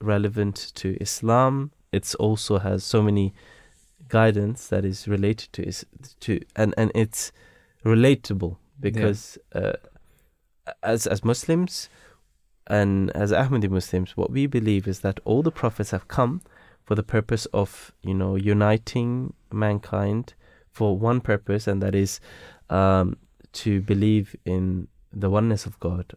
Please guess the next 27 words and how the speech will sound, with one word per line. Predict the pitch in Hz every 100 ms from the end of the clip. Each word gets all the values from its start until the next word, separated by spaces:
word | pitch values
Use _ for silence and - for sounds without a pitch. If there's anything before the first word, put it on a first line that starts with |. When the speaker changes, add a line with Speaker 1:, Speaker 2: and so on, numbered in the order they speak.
| -
Speaker 1:
or | 98
believe | 101 101 104 101
that | - 90
there | 101
is | 104
a | 98
creator. | - 104 101 - 87 - - - - _ _
And | 95 98 98 90 - -
the | 117 104 101
Quran, | - 117 120
in | 131
fact, | 113 107 104 - -
states | - - 107 98 -
that | - 95 - - - _ _ _ _ -
there | 104
is | 107 98 - 101
nur, | 98 117 113 90 - _ _ -
there | 95
is | 92 -
light | 92 101 92 - -
in | 92
the, | 92 - _
the | -
previous | - 113 98 80
books. | - 113 - - - - - - - - -
Um, | 95 95 95 92 - _ _ _ _ _ _ -
so, | - 120 110